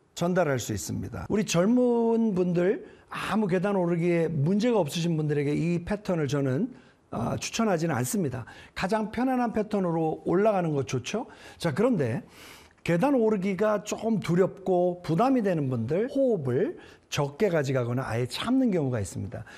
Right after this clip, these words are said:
그런 분들이 호흡을 참고 일곱, 여덟 계단 올라가시게 되면 어지러움증까지 일어나게 될 수도 있습니다. 그렇기 때문에 저는 가급적 느리게 올라가시더라도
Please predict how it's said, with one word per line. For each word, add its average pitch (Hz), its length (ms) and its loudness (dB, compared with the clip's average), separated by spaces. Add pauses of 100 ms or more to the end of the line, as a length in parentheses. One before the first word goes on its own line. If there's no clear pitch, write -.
(280)
그런 226 320 2
분들이 170 480 0
호흡을 214 380 0
참고 214 600 -2 (220)
일곱, 156 380 2
여덟 147 260 2
계단 165 280 0
올라가시게 135 580 0
되면 123 460 -2 (420)
어지러움증까지 147 960 0
일어나게 120 500 -2
될 95 140 -6
수도 - 200 -10
있습니다. 113 540 -4 (260)
그렇기 208 300 0
때문에 165 340 -2
저는 156 400 -2 (280)
가급적 160 600 -2 (140)
느리게 170 260 2
올라가시더라도 156 1000 0